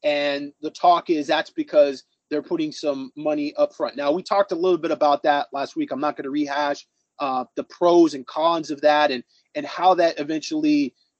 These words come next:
um, you know, plays out i-, with college football and the N C A A and, uh, what their bylaws state and, and what the N C A A i-,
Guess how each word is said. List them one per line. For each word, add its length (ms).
um, 420
you 100
know, 240
plays 420
out 380
i-, 100
with 180
college 320
football 440
and 100
the 140
N 80
C 260
A 60
A 300
and, 160
uh, 380
what 580
their 140
bylaws 760
state 400
and, 220
and 180
what 200
the 140
N 140
C 200
A 160
A 220
i-, 80